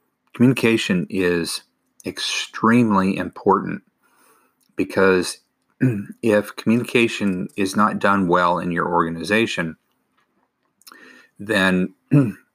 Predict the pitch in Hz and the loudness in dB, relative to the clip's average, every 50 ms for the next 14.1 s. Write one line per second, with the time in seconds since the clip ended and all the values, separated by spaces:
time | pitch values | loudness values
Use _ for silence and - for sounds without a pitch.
0 | _ _ _ - - 113 107 107 101 - - - 92 - - - 101 101 92 95 | _ _ _ -2 0 2 2 2 0 0 -4 -6 -6 -2 0 0 0 0 2 2
1 | 98 95 95 92 87 85 82 85 87 87 82 78 73 76 78 82 87 104 202 - | 2 2 2 2 2 2 2 2 2 2 2 2 0 -2 -4 -6 -8 -10 -6 0
2 | 98 95 95 90 - - - 120 117 - - 92 85 82 82 - - _ - - | 0 2 2 0 0 -2 -2 -2 -2 -4 -4 -2 -2 -2 -2 -4 -8 _ -20 -20
3 | - - - - _ _ _ _ _ _ _ - 107 101 95 - - 123 117 - | -20 -20 -20 -20 _ _ _ _ _ _ _ -4 -2 -2 -2 -2 -2 -2 0 2
4 | 123 110 107 101 98 98 - - - 104 101 104 - - 98 92 104 101 101 98 | 2 2 4 2 0 -2 -2 0 2 2 2 0 -2 -8 -8 -4 -2 0 2 2
5 | 92 92 90 - - 92 90 90 90 90 82 - _ _ _ - 101 95 92 98 | 2 0 0 0 0 0 2 2 0 0 -4 -8 _ _ _ -4 -2 0 2 0
6 | 95 92 92 90 87 85 82 85 85 85 85 85 82 82 - _ _ _ _ _ | 2 2 0 0 0 -2 -2 -2 -2 -2 -2 -4 -6 -8 -12 _ _ _ _ _
7 | _ - - 101 92 85 - - - _ _ - 110 92 90 90 - - 95 92 | _ -8 -6 -6 -6 -6 -8 -12 -16 _ _ -8 -6 -4 -4 -4 -4 -2 0 0
8 | 87 85 85 90 104 107 - - - _ _ _ - 92 92 90 87 87 85 82 | 0 2 0 -2 -2 -4 -6 -12 -20 _ _ _ -10 -8 -8 -6 -6 -8 -8 -10
9 | 87 92 - - _ _ _ _ _ _ _ _ _ _ _ _ _ _ _ _ | -12 -14 -18 -20 _ _ _ _ _ _ _ _ _ _ _ _ _ _ _ _
10 | - 98 101 101 98 101 95 95 - - - 104 92 92 92 87 87 90 90 92 | -14 -14 -12 -4 0 0 0 0 0 0 0 0 0 2 2 2 2 2 2 0
11 | 90 - - 92 92 90 - - 123 123 104 87 82 82 82 85 - - - 107 | 0 0 2 2 2 0 -2 -2 -2 -2 -2 -2 -2 -4 -6 -8 -10 -8 -6 -4
12 | 98 90 - 95 92 95 95 - - 95 90 85 82 82 - - 92 92 85 90 | -4 -2 -2 -2 0 0 0 -2 -4 -4 -4 -4 -6 -6 -4 -2 -2 -2 0 0
13 | 90 87 85 85 82 85 85 85 85 87 82 85 85 85 - - 87 80 - 82 | -2 -2 -2 -2 -2 0 0 0 0 0 -2 -2 -4 -4 -4 -8 -8 -8 -6 -6
14 | 87 98 | -6 -8